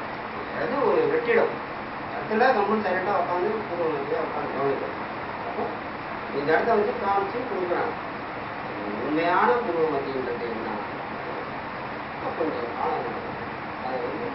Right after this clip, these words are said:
தெரிஞ்சுக்கணும்னா, அதுதான் பிறப்புக்கு காரணமாக்கத்தா, அதுதான் பிறப்புக்கு காரணக்கத்தாவ, அதுதான் ஒரு டாட். அந்த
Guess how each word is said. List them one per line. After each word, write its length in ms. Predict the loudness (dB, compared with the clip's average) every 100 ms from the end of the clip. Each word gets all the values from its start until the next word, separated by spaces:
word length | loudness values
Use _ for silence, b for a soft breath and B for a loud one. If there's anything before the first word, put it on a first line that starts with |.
| -6 -4
தெரிஞ்சுக்கணும்னா, 680 | 0 0 0 0 0 0 0 -2 -4
அதுதான் 500 | -4 -2 4 6 6
பிறப்புக்கு 540 | 4 0 0 -4 -6 -6
காரணமாக்கத்தா, 840 | 2 4 6 4 2 0 -2 2 0 0 -4 -6 -6 -6 -6 -6 -6 -6 -6
அதுதான் 340 | -4 -2 0 0 -4 -4
பிறப்புக்கு 480 | 0 0 -2 -4 0
காரணக்கத்தாவ, 680 | 4 4 4 -2 -4 -2 0 0 0 -2 -6 -6 -6
அதுதான் 380 | -4 -2 2 2
ஒரு 200 | 2 0 -2
டாட். 260 | 0 2 2 -2 -6 -8 -6 -6 -6
அந்த 180 | -2